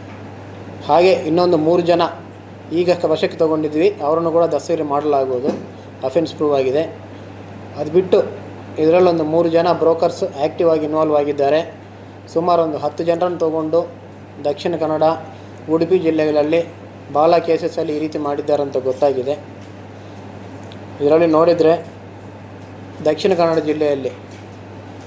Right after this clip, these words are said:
ಎಸ್ಪೆಷಲಿ ಒಂದು ಮರ್ಡರ್ ಕೇಸಲ್ಲಿ ಕೂಡ ಈ ರೀತಿ ಒಬ್ಬನು ಜಾಮೀನು ಪಡೆದಿದ್ದಾನಂತ ಗೊತ್ತಾಗಿದೆ. ಅದೇ ರೀತಿ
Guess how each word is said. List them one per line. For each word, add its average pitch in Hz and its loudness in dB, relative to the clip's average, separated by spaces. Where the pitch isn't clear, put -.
ಎಸ್ಪೆಷಲಿ 170 2
ಒಂದು 151 4
ಮರ್ಡರ್ 170 4
ಕೇಸಲ್ಲಿ 165 2
ಕೂಡ 156 2
ಈ 151 -2
ರೀತಿ 160 2
ಒಬ್ಬನು 151 0
ಜಾಮೀನು 147 0
ಪಡೆದಿದ್ದಾನಂತ 139 0
ಗೊತ್ತಾಗಿದೆ. 127 0
ಅದೇ 160 6
ರೀತಿ 160 4